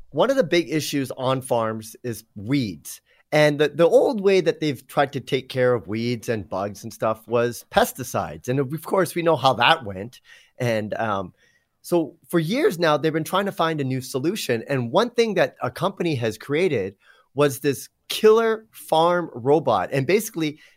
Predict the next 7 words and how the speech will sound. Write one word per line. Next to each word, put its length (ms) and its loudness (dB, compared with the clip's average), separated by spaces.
this 180 2
thing 160 0
is 120 -2
designed 640 -2
to 120 -6
find 480 2
weeds 440 -4